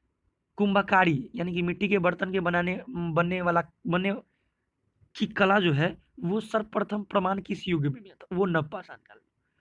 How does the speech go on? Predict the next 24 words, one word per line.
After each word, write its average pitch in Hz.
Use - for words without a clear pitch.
ठीक 180
है, 226
ये 226
बात 165
भी 151
ध्यान 127
रखिएगा। -
पेवल 208
उपकरण 170
संबंधित 180
है -
निम्न 208
पुरापाषाण 170
काल -
से। -
ताम्रवती 190
के 220
नाम 190
से 208
कौन 202
सा 208
संस्कृति 190
प्रसिद्ध 156
है? -